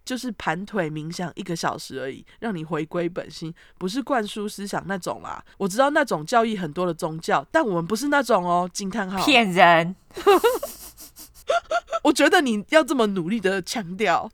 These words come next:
Speaker 1: 就是
Speaker 2: 就是。
Speaker 1: 对，他噼里啪啦的说，但我脑中一片空白，只是一直想象盘腿一个小时脚有多麻多痛。<laughs> 我也会这样想。依稀记得他问的最后一句是：“所以下礼拜一你要不要来？不用花钱的，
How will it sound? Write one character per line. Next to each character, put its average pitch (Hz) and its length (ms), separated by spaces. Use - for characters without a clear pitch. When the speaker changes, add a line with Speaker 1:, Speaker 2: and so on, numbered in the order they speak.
Speaker 1:
就 - 120
是 185 280
Speaker 2:
就 233 220
是。 170 540
Speaker 1:
对， 170 340
他 254 100
噼 262 160
里 254 100
啪 247 120
啦 226 140
的 202 100
说， 190 240
但 254 160
我 190 80
脑 143 140
中 175 160
一 147 40
片 202 200
空 180 200
白， 127 200
只 - 120
是 190 140
一 240 100
直 175 160
想 165 240
象 196 260
盘 208 220
腿 202 220
一 - 20
个 196 120
小 240 240
时 208 200
脚 220 240
有 226 140
多 214 320
麻 202 320
多 170 180
痛。 170 260
<laughs> 214 1500
我 440 60
也 196 80
会 202 120
这 185 80
样 175 140
想。 - 240
依 233 120
稀 226 200
记 247 160
得 190 140
他 190 160
问 202 140
的 170 80
最 202 120
后 190 100
一 175 60
句 180 160
是 175 200
：“所 339 220
以 370 40
下 359 140
礼 208 80
拜 254 140
一 247 160
你 185 120
要 196 100
不 226 60
要 226 100
来？ 160 300
不 185 100
用 254 120
花 247 160
钱 180 260
的， 147 220